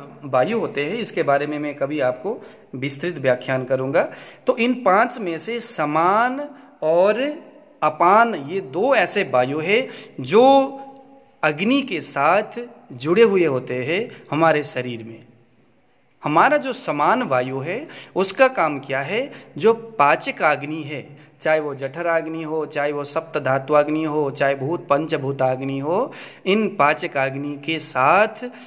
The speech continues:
मिल करके अन्न को पचाने का काम करता है जठराग्नि में। अब यहाँ कफ के बढ़ने से अग्नि हो गया मंद,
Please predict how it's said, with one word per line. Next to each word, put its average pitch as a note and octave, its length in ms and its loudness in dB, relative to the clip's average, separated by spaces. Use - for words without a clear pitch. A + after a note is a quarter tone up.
मिल F#3 420 0
करके E3+ 520 0
अन्न A3 280 2
को A3+ 160 -4
पचाने C#3+ 460 -4
का B2+ 80 -6
काम A#2 240 -12
करता A#2+ 300 -4
है G#3 160 -4
जठराग्नि A2+ 600 -4
में। G#2 180 -16
अब A3 200 2
यहाँ G#3 580 -2
कफ G#3+ 280 -2
के E3+ 100 -2
बढ़ने D3 380 0
से G#3+ 320 -2
अग्नि F3 320 -2
हो D3 160 -4
गया B2+ 200 -4
मंद, A3+ 520 0